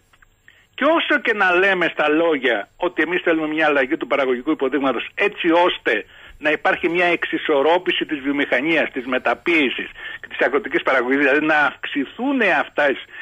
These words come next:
στη συμμετοχή του, στη συμμετοχή της, ε, προστιθέμενης αξίας,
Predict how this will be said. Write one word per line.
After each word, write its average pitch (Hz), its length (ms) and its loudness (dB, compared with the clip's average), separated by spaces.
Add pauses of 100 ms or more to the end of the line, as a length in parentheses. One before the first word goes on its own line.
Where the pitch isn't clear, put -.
(400)
στη 143 100 -6
συμμετοχή 147 720 0
του, 139 480 2 (260)
στη 135 120 -6
συμμετοχή 143 500 0
της, - 240 -6
ε, 139 180 4
προστιθέμενης 147 580 0
αξίας, 135 420 0